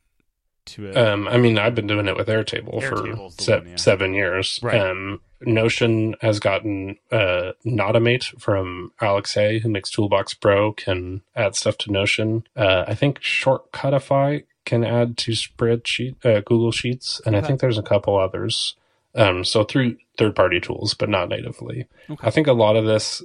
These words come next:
Speaker 2: hasn't been functionally possible, really, until this year. And so I think there's a lot of developer changes, um, that I didn't even honestly understand weren't, it, it was possible, but I think really hard to set up,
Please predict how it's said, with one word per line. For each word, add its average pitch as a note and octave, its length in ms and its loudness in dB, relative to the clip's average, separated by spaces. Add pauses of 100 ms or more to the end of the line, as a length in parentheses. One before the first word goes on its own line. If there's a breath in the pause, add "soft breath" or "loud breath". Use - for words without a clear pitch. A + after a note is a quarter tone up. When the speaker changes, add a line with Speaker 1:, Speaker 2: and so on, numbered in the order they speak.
(100)
Speaker 2:
hasn't G#2 420 2
been F#2+ 160 -4
functionally G2 580 -2
possible, A2 800 -4
really, G#2 480 2 (140)
until F#2+ 840 2 (140)
this A2 260 0
year. - 360 -6 (160)
And G#2 140 4
so - 340 0 (560 soft breath)
I A2 80 2
think F#2 320 -2
there's F#2+ 240 0
a G2+ 60 4
lot F#2+ 260 6
of F2+ 220 -6
developer G2 440 2
changes, G#2+ 720 -4
um, G#2 520 0
that F2+ 280 2 (500)
I G#2+ 140 4
didn't A#2+ 200 4
even F#2+ 220 -4
honestly G#2 460 -2 (100)
understand G2 600 2
weren't, F#2 420 -4 (340)
it, A#2+ 220 4
it C3+ 140 4
was A#2+ 240 -2
possible, C3+ 680 -2
but C3+ 160 2
I G2+ 60 -2
think G2+ 220 -4
really G2+ 340 -2
hard G2+ 380 -2
to - 80 -10
set A2 260 0
up, A2+ 220 -2